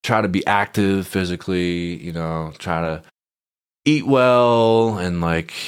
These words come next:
take care of myself in those ways and, and be outside and, and all that is really important. But also, too, what I look at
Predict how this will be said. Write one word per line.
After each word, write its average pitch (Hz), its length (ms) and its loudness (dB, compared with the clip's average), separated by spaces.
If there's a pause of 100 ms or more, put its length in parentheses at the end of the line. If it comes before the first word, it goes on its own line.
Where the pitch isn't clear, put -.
(160)
take 98 180 0
care 104 200 2
of 95 40 2
myself 90 400 0
in 85 100 0
those 90 300 2
ways 87 400 2
and, 76 260 -6
and 73 140 -6
be 82 160 0
outside 82 560 2
and, 76 240 -2
and 78 140 -2
all 78 140 0
that 78 180 0
is 76 100 -6
really 78 160 -2
important. 80 640 -2
But 82 220 0
also, 87 400 0
too, 90 540 2 (1200)
what 98 140 2
I 104 340 4
look 98 280 0
at 92 260 2